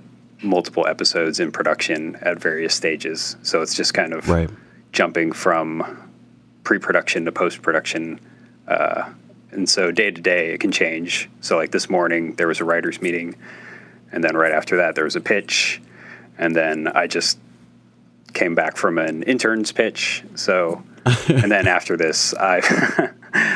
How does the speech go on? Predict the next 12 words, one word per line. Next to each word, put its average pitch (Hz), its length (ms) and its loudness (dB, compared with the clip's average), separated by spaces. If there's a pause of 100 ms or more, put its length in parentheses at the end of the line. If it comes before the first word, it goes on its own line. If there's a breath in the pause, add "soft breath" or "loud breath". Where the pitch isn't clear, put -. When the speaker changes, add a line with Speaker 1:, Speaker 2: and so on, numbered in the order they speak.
(140 loud breath)
Speaker 1:
after 135 320 2
this, 113 260 4
I've 101 160 0
got, 95 320 2
uh, 85 380 2
some 98 200 2
approvals 82 680 0 (160)
and 78 420 -2 (380)
an 101 100 0
animatic 87 580 0
to 82 140 0
approve. 78 380 -4